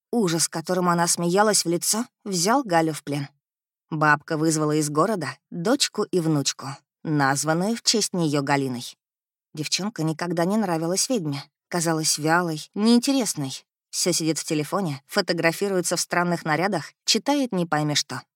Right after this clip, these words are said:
Но тут уж не до выбора, все-таки родная кровь. Старуха выгнала дочку, заглянула внучке в глаза, прикидывая, сможет ли эта девочка стать ее продолжением. И, понизив голос до заговорщического шепота,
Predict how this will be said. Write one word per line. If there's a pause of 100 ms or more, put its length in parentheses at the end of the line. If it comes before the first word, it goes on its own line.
(560)
Но
тут
уж
не
до
выбора, (120)
все-таки
родная
кровь. (640)
Старуха
выгнала
дочку, (240)
заглянула
внучке
в
глаза, (180)
прикидывая, (100)
сможет
ли
эта
девочка
стать
ее
продолжением. (440)
И,
понизив
голос
до
заговорщического
шепота,